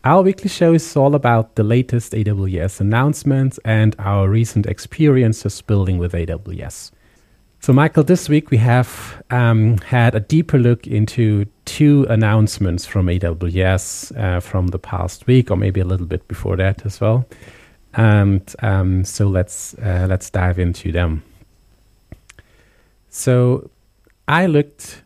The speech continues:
um, this morning, I looked into an announcement. I think it was announced during re:Invent, and then there was another announcement this or last week about, uh, that Fargate does now also support this feature. And this is about the,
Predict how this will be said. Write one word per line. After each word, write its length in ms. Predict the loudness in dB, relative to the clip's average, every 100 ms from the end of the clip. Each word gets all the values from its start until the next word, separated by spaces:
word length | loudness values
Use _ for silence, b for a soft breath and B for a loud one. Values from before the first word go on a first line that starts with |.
| -4
um, 260 | -2 0
this 200 | -2 -4
morning, 240 | -2 -2 0
I 120 | 0
looked 280 | -2 -4 -6
into 640 | -6 -4 -6 -4 -2 -2 -2
an 100 | -2
announcement. 560 | 0 0 -2 -4 -4
I 60 | -2
think 200 | -2 -2
it 120 | 2
was 360 | 2 0 -4 -6
announced 540 | -2 0 2 2 -2 -2
during 240 | 0 0
re:Invent, 560 | 0 0 2 2 2 2
and 100 | 0
then 160 | 0
there 100 | 0
was 220 | -2 -2
another 280 | -2 0 2
announcement 600 | 2 2 0 0 -4 -4
this 320 | -2 -4 -4
or 140 | -6 0
last 340 | 0 0 -2
week 380 | -2 -2 -4 -8
about, 500 | -6 -4 -4 -4 -8
uh, 200 | -6 -6
that 120 | -8
Fargate 420 | -6 -2 0 -2 -4
does 180 | -6
now 160 | -4 -4
also 260 | -4 -6 -8
support 480 | -10 -10 -10 -10
this 160 | -14 -12
feature. 380 | -12 -8 -8 -8 B B B B
And 200 | 0 2
this 160 | 0 -2
is 120 | -4
about 380 | -2 0 -2 -4
the, 320 | -6 -4